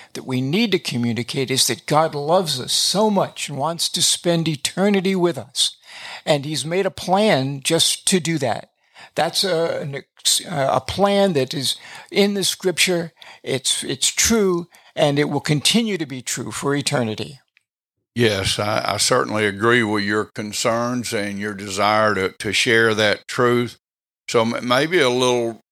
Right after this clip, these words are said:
Speaker 2: uh, review, historical review of where we came from might be of benefit. I know it is to me, and, and maybe it'll be to our listeners.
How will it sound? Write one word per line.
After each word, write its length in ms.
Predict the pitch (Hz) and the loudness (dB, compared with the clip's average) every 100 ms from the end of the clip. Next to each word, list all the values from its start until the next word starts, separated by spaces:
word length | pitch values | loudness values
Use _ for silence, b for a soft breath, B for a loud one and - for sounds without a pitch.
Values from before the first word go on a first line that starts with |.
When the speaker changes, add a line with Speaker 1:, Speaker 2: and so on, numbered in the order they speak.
| - | -12
Speaker 2:
uh, 280 | 110 101 98 | -6 -6 -4
review, 600 | 117 104 120 139 120 110 | -6 -4 0 2 2 0
historical 720 | 117 - 127 120 123 123 107 | -2 0 2 4 4 2 -2
review 560 | 110 107 101 131 143 117 | 0 -2 0 0 2 0
of 140 | 104 | -2
where 200 | 123 120 | -2 -2
we 140 | 110 | -2
came 480 | 98 - 131 147 131 | -4 -2 2 2 0
from 380 | - 98 101 104 | -2 0 0 0
might 360 | 107 120 117 101 | 2 2 0 -2
be 160 | 107 | -2
of 200 | 104 92 | -2 -4
benefit. 480 | 113 113 101 113 110 | -4 -4 -2 2 4
I 80 | 107 | 2
know 260 | 107 123 | 2 2
it 80 | 113 | 4
is 300 | 110 113 101 | 4 2 0
to 160 | - 98 | -4 -2
me, 400 | 107 117 104 104 | 0 0 0 -2
and, 240 | 98 101 | -4 -6
and 160 | - 104 | -8 -6
maybe 260 | 113 117 120 | -4 -2 0
it'll 140 | 104 | 0
be 260 | 95 113 107 | 0 0 0
to 200 | - 98 | 0 2
our 160 | 90 | 2
listeners. 640 | 90 113 135 - 90 85 - | 2 2 2 0 -4 -4 -8